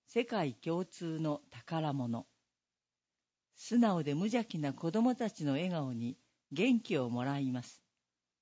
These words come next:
その笑顔は世界共通の宝物。自然があふれる気持ちのいいここ安曇野は、時代が変わっても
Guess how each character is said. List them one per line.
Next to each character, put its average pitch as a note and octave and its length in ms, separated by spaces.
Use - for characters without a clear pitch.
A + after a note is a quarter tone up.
そ F3 120
の G#3 100
笑 G#3 160
顔 C3+ 320
は B2 180
世 A#3+ 100
界 D#3+ 300
共 F#3 300
通 G3+ 340
の F3+ 300
宝 D#3+ 400
物。 A#2 340
自 E3 120
然 A#3 320
が G#3+ 260
あ F#3+ 80
ふ G3+ 180
れ E3 140
る B2+ 200
気 - 140
持 A#3 180
ち A#3+ 160
の A#3 160
い G#3 280
い - 40
こ D3+ 180
こ G3+ 280
安 D3 220
曇 G3+ 120
野 F#3 200
は、 D3+ 180
時 D3+ 180
代 A#3 260
が A#3 140
変 A3 160
わ A3 120
っ G#3+ 80
て G#3 180
も C3+ 240